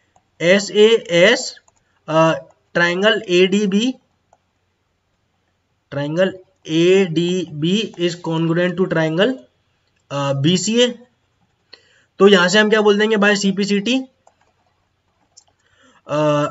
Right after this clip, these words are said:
डीबी is equal to एसी। ये बात आपको समझ में आ गई। तो यहां से क्या हुआ, अ, ये वाला part, अ, जो है वो prove हो गया कि diagonals of a square are equal।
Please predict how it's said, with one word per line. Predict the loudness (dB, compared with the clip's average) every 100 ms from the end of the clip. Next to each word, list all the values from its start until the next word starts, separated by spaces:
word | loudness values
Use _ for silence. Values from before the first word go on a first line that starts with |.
| -8
डीबी | -16 -8 -4 -2 0 0 0 -6 _ _ _ _ _ _ _ -4
is | -2
equal | -2 0 -2 -2
to | -6 -8 _ 0
एसी। | 0 0 -10 -16 _ _ _ _ _ _ _ _ _ _ _ _
ये | 2
बात | 4 4
आपको | 2 0
समझ | 0 2
में | 2
आ | 2
गई। | -2 -8 _ _ _ _
तो | 2
यहां | 4 4
से | 4
क्या | 4 6
हुआ, | 8 6
अ, | 6 6 6
ये | 8
वाला | 8 6
part, | 6 4 4 4
अ, | 4 6 4 2 0 2
जो | 4 4
है | 6
वो |
prove | 4 2 2
हो | 4
गया | 4
कि | 4
diagonals | 4 2 2 0
of | 0 0
a |
square | 0 -2 -2 0
are | 0
equal। | -2 -6 -8